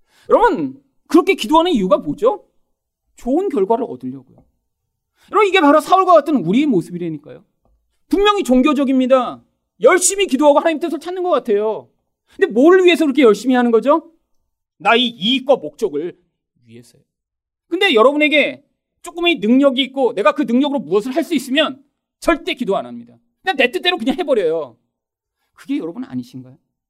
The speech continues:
여러분, 돈이 좀 많으세요. 그래서 여러분이 원하는 대로 뭘 살 수 있어요. 그러면 기도 안 합니다.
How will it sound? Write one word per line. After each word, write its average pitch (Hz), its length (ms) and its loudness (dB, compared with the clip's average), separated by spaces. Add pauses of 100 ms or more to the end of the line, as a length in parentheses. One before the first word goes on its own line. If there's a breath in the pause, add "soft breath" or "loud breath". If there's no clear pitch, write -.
(140)
여러분, 294 160 -2
돈이 247 260 0
좀 269 140 -2
많으세요. 190 600 -2 (280)
그래서 285 220 -8
여러분이 254 320 2
원하는 240 420 2
대로 240 140 0
뭘 180 160 -2
살 302 160 -4
수 - 120 -10
있어요. 151 360 -8 (420)
그러면 339 480 0
기도 190 220 -6
안 - 120 -8
합니다. 147 440 -10